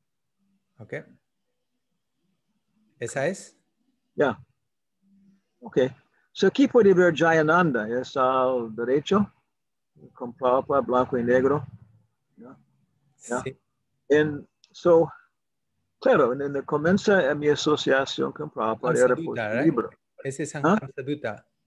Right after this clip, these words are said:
Speaker 1: Blanco y negro es Hamsadutta, ¿no?
Speaker 2: Ya, la, la, la fo-, fo-, fo-, foto en blanco y negro.
Speaker 1: Ok. Ok.
Speaker 2: Sepia.
Speaker 1: Ya, ya.
Speaker 2: <laughs> Ok.
Speaker 1: La tengo
Speaker 2: Ya
Speaker 1: cubierta.
Speaker 2: más alta de Prabhupada.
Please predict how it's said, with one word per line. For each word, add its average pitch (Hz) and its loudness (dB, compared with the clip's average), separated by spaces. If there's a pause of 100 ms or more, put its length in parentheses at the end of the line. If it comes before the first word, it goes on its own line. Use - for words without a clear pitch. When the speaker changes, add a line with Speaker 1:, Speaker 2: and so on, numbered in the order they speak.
(140)
Speaker 1:
Blanco 151 -4
y 156 -4
negro 160 -4
es 151 -10
Hamsadutta, 135 -8
¿no? 170 -12 (340)
Speaker 2:
Ya, 156 2
la, 147 4
la, 143 2
la 139 -4
fo-, 147 0
fo-, 135 0
fo-, 143 0
foto 170 0
en 113 -18
blanco 117 -6
y 110 -12
negro. 110 -16 (760)
Speaker 1:
Ok. 120 -6
Ok. 98 -12 (640)
Speaker 2:
Sepia. - -4 (520)
Speaker 1:
Ya, 120 -4
ya. - -4
Speaker 2:
<laughs> 226 -20
Ok. - -20 (360)
Speaker 1:
La 117 -12
tengo 123 -12
Speaker 2:
Ya - -16
Speaker 1:
cubierta. 117 -14
Speaker 2:
más 143 -2
alta 131 0
de 113 -6
Prabhupada. - -14